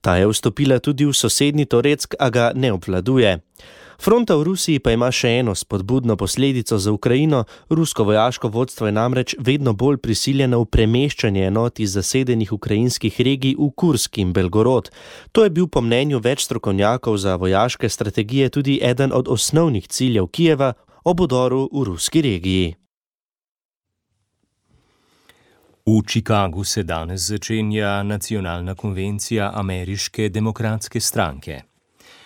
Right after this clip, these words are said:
Speaker 2: Na njej bo podpredsednica Združenih držav Amerike Kamala Harris v četrtek s svojim govorom uradno sprejela predsedniško nominacijo za volitve. Petega novembra, na katerih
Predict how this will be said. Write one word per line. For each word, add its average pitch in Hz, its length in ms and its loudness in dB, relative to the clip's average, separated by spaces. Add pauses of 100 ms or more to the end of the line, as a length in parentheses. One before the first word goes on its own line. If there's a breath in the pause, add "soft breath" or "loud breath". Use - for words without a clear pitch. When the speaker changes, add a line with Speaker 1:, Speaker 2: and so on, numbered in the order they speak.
(160 soft breath)
Speaker 2:
Na 120 100 0
njej 120 300 0
bo 101 220 0
podpredsednica 95 1200 -6
Združenih 82 540 -10
držav 85 360 -6
Amerike 87 880 -6 (140)
Kamala 80 400 -8 (100)
Harris 104 500 -4
v 101 80 -4
četrtek 92 600 -6 (240)
s - 160 -4
svojim 85 600 -6
govorom 113 760 -2 (120)
uradno 90 480 -4
sprejela 92 640 -6
predsedniško 87 760 -8
nominacijo 87 760 -6
za 92 360 -2
volitve. 90 580 -4 (800 loud breath)
Petega 98 380 -2
novembra, 82 640 -2 (800)
na 85 140 -4
katerih 92 600 -6